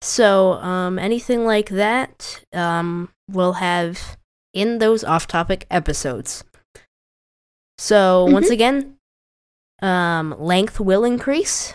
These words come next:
Speaker 1: within the next couple episodes. And,
Speaker 2: Yes.
Speaker 1: um, for now, we'll be having one a week. I think that's pretty good, and a lot of podcasts have less than that. So, uh, feel lucky, then, I guess you could say. So,
Speaker 2: <laughs> Yeah.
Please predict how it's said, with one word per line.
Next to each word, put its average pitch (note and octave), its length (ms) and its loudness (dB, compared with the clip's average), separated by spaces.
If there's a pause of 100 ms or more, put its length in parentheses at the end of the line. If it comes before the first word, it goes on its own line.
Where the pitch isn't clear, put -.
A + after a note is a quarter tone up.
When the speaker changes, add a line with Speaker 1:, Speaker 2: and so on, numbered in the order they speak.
(140)
Speaker 1:
within G3 300 -4
the G3+ 60 0
next G#3 300 -2
couple G#3+ 300 -4
episodes. A3+ 600 -2 (560)
And, F#3+ 360 2
Speaker 2:
Yes. - 180 8
Speaker 1:
um, F3+ 240 0
for G3 180 0
now, G#3 280 4 (100)
we'll G3+ 140 2
be G3+ 120 0
having F3+ 380 0
one E3+ 560 -2
a C4+ 100 2
week. A3+ 380 0
I F3 60 -4
think F#3+ 240 -2
that's F#3 180 -4
pretty G#3+ 300 2
good, A3 260 2
and F#3+ 340 -2
a - 100 -2
lot F3+ 140 2
of G3+ 60 -4
podcasts D#3+ 440 -8
have D3 160 -10
less C#3 200 -8
than C#3+ 160 -12
that. B2+ 200 -16 (440)
So, D#3 360 0 (800)
uh, C#3+ 320 2
feel G3+ 400 2
lucky, E3+ 680 2
then, C3+ 160 -10
I C3 100 -10
guess C#3 240 -16
you C3 100 -12
could - 160 -18
say. - 200 -20 (180)
So, F3+ 320 2
Speaker 2:
<laughs> C#4 440 10
Yeah. C4 280 8